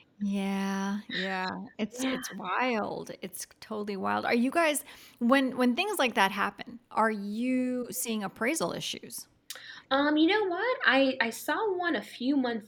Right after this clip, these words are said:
Speaker 2: back when, when things started to get crazy, but as of
Speaker 1: Mm-hmm.
Speaker 2: lately, it has not been an issue at all. It's either right
Speaker 1: Okay.
Speaker 2: in the money or it's, like, maybe, like, one or two K over, which I think is definitely still very manageable. Um,
Speaker 1: Right.
Speaker 2: so right now,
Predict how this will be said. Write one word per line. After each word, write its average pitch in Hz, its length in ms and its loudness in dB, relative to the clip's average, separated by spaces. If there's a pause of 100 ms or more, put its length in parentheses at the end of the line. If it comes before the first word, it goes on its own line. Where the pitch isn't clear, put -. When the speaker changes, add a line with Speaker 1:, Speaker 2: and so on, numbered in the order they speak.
(120)
Speaker 2:
back 185 380 2
when, 170 220 -6
when 170 180 -2
things 196 220 -4
started 175 320 4
to - 40 -10
get - 140 -4
crazy, 285 640 0
but 185 240 2
as 175 140 -2
of 214 80 4
Speaker 1:
Mm-hmm. 214 120 6
Speaker 2:
lately, 302 520 0
it 196 140 -4
has 175 200 -8
not 156 380 -2
been 175 140 -2
an 151 120 -10
issue - 600 -8
at 160 160 -6
all. 135 360 -6 (120)
It's 170 160 -12
either 185 240 2
right 165 140 4
Speaker 1:
Okay. 170 80 6
Speaker 2:
in 175 60 -4
the 170 100 -4
money 202 440 0 (340)
or 180 220 2
it's, - 160 0
like, 165 120 0
maybe, 165 320 0
like, 151 160 -2
one 156 200 -4
or 156 80 0
two 160 240 -8
K 156 300 -4
over, 208 420 -2
which 185 160 -4
I 156 80 -6
think 160 240 -8
is 151 140 -8
definitely 156 360 -6
still 147 420 -4
very 147 260 0
manageable. 170 680 -6 (400)
Um, 208 140 2
Speaker 1:
Right. 180 340 0
Speaker 2:
so 156 520 -4
right 190 240 -2
now, 233 680 -2